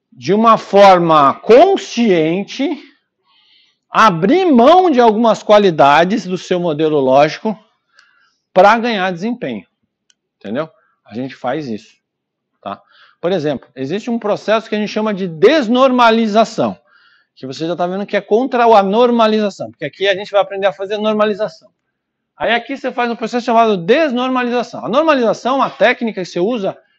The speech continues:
pra evitar redundância. Você tenta não ter redundância nos seus esquemas.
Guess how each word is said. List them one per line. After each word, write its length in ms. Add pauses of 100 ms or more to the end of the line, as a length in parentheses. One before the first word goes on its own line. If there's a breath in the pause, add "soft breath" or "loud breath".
pra 160
evitar 320
redundância. 800 (600)
Você 200
tenta 360
não 280
ter 200
redundância 580
nos 160
seus 180
esquemas. 540